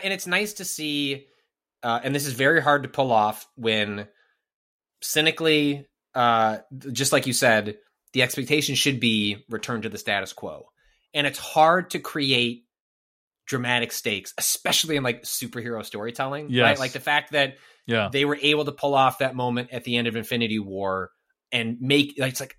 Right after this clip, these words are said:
Speaker 1: okay, I know, Sp-, like, Tom Holland's coming back, like, Black Panther, like, I, I, like, they're not going away,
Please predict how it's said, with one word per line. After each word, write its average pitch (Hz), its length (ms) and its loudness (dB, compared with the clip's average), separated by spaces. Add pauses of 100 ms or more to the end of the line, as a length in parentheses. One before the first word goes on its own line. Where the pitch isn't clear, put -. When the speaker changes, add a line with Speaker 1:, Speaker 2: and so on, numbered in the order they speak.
(160)
Speaker 1:
okay, - 220 -8
I - 40 -12
know, - 120 -10
Sp-, - 180 -10 (380)
like, 135 140 -8
Tom 156 200 0
Holland's 135 380 -4
coming 123 240 -8
back, 120 340 -2
like, 131 160 -8
Black 147 280 -2
Panther, 139 480 -2
like, 131 220 -8
I, 151 60 -4
I, 160 380 -4
like, 156 140 -4
they're 175 80 0
not 170 240 2
going 151 240 -4
away, 135 400 -8